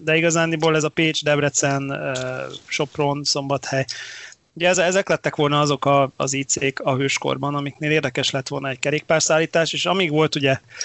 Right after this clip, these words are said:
húskampós, B D B H V és gyorsvonat, ugye klasszikus párhuzamos,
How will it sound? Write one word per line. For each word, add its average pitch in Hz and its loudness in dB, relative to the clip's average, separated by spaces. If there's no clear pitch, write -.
húskampós, 160 0
B 139 -2
D 147 2
B 131 -2
H 135 2
V 135 -2
és 127 0
gyorsvonat, 127 -2
ugye 131 -2
klasszikus - -4
párhuzamos, 139 0